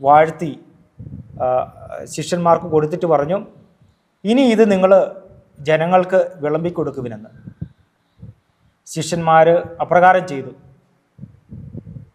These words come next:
അയ്യായിരക്കണക്കിന്, പതിനായിരക്കണക്കിന് വരുന്ന ജനങ്ങൾക്ക് അവർ കൊടുത്തിട്ടും ഇത് തീരുന്നില്ല. ഒരപ്പം കൊടുക്കുമ്പോൾ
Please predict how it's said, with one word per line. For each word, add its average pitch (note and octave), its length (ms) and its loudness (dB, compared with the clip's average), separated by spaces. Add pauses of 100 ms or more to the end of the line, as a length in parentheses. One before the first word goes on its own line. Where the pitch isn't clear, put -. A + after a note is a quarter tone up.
(260)
അയ്യായിരക്കണക്കിന്, G#3 920 2 (380)
പതിനായിരക്കണക്കിന് A3 1160 2
വരുന്ന F#3 240 6
ജനങ്ങൾക്ക് F#3+ 640 2 (520)
അവർ F3+ 160 6
കൊടുത്തിട്ടും F3+ 640 -4
ഇത് E3 220 -6
തീരുന്നില്ല. D3 540 -6 (680)
ഒരപ്പം G3 340 4
കൊടുക്കുമ്പോൾ F#3 500 2